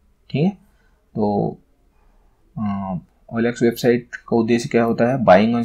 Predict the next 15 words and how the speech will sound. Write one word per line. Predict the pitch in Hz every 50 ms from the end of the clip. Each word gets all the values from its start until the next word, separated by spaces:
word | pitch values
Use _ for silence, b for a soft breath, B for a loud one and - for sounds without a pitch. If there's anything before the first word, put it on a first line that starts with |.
| - -
selling | 98 107 110 113
of | 117 131 180 - - _ _ _ _ _ _ _ _ _ _ _ _ _ _ _ _ _ - -
products, | 98 92 - - - - - - _ _ _ _ _ _ _ -
ठीक | - 139 175
है। | 214 - - _ _ _ _ _ _ _ _ _ _ _ _ _ _ _ _ _ _ _ _ - _ _ _ b b b b b b b b _ - -
बारहवाँ | 117 117 123 135
question | 131 127 - 131 127
देखते | 123 123 - 143
हैं | 135 127
अपन, | 123 131 147 151 - _ _ _ _ _ _ _ _ -
"Which | 127 143 147 143 -
of | 131 127
the | 131 139 135
following | - - 110 110 113 117 127 110
authenticates | - - 110 - 117 113 110 - - 127 120 - 131 131 131 127 -